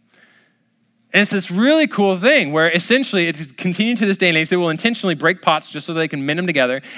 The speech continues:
And what they do is they, in the glue, in the mending process, they'll use gold dust or they'll use gold coloring to highlight where it's been glued back together. And they'll say, this is just a quote, they say, "This technique, it finds and it amplifies the imperfections of the object that's applied to.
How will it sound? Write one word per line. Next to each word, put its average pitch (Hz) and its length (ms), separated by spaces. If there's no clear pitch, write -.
And 170 100
what 175 80
they 185 100
do 220 100
is 214 140
they, 175 180
in 233 180
the 233 80
glue, 208 300
in 208 220
the 214 120
mending 196 420
process, 185 400
they'll 170 180
use 165 200
gold 170 320
dust 143 280
or - 20
they'll 143 120
use 147 120
gold 160 340
coloring 151 380
to - 80
highlight 143 800
where 139 100
it's 143 100
been 151 120
glued 147 160
back 151 220
together. - 460
And 147 140
they'll 156 100
say, 196 300
this 160 180
is 151 200
just 143 220
a - 40
quote, 180 300
they 151 80
say, 170 180
"This 156 300
technique, 220 500
it 165 120
finds 226 440
and 175 100
it 156 140
amplifies 170 480
the 151 80
imperfections 147 640
of 127 80
the 135 100
object 123 400
that's 123 220
applied 151 420
to. - 220